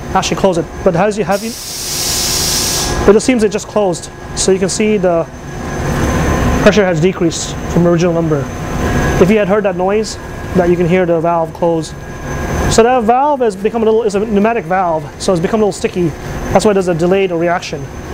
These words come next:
But if, if you heard the noise and then you watch the pressure change,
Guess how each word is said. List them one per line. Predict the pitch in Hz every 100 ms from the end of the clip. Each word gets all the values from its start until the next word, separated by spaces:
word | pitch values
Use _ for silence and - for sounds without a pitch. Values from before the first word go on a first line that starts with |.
| - - -
But | 190 190
if, | 214 214
if |
you | 196
heard | 180 233
the | 202
noise | 185 208 233
and | 190
then | 185
you | 185 185
watch | 190 -
the | 175
pressure | 208 190
change, | 165 170 165